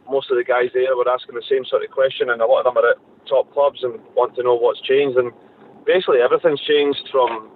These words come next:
different players to how we train, the intensity we train, um, from the, the setup that I inherited. I've probably changed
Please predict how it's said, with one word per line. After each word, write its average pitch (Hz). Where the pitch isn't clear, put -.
different 135
players 139
to 120
how 135
we 135
train, 143
the 127
intensity 143
we 127
train, 139
um, 107
from 127
the, -
the 117
setup 131
that -
I 127
inherited. 127
I've -
probably 123
changed 127